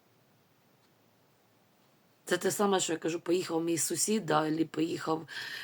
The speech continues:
е, чи він пі-, поїхав на війну, чи він поїхав десь відпочивати, або ще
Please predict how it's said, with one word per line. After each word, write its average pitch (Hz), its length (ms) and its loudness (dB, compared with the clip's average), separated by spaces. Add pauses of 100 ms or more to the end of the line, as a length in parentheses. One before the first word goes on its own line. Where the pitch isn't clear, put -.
(120)
е, - 300 0 (280)
чи - 140 0
він 160 200 0
пі-, 160 260 4
поїхав 156 400 -2
на 160 120 0
війну, 175 320 2
чи 160 120 -4
він 151 140 -2
поїхав 156 440 0
десь 143 220 -2
відпочивати, 151 800 -2
або 151 140 -2
ще 143 200 0